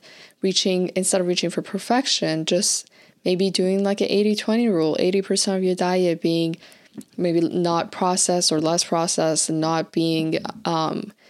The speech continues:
being more whole foods, being healthy or whatever way you wanna describe healthy, and the twenty percent being whatever you wanna eat.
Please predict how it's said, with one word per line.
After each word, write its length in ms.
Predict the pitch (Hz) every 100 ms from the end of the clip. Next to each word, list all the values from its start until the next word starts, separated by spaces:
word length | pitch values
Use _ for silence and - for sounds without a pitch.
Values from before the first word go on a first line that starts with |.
| -
being 180 | - 175
more 160 | 170 160
whole 220 | - 180
foods, 380 | 180 185 170 170
being 200 | 151 160
healthy 360 | 180 175 -
or 60 | 165
whatever 360 | 160 165 165 160
way 160 | 160
you 120 | 160
wanna 180 | 160 156
describe 440 | 160 - - 175 175
healthy, 460 | 160 175 165 160 - - - -
and 140 | -
the 60 | 165
twenty 260 | - 190 190
percent 480 | 196 202 190 190
being 220 | 185 185 185
whatever 440 | 185 180 185 180
you 140 | 175
wanna 220 | 175 170 170
eat. 560 | - 240 233 - -